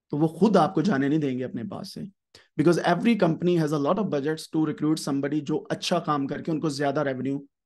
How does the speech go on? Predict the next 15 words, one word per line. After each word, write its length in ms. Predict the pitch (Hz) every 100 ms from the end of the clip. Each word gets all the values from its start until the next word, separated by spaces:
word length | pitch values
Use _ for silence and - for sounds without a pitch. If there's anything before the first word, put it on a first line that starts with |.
| _
जनरेट 320 | 151 135 127 -
करके 300 | - - -
दे। 180 | - - _ _ _ -
तो 80 |
इंटर्नशिप 460 | 160 165 180 190 208
at 140 | 165
a 80 | 165
time 220 | 170 175
एक 300 | 196 170 160
ही 60 | 160
करें, 260 | 143 127 -
छब्बीस 480 | - 156 175 190
इंटर्नशिप 440 | 190 175 165 165 165
ना 100 | 175
करें। 260 | 147 127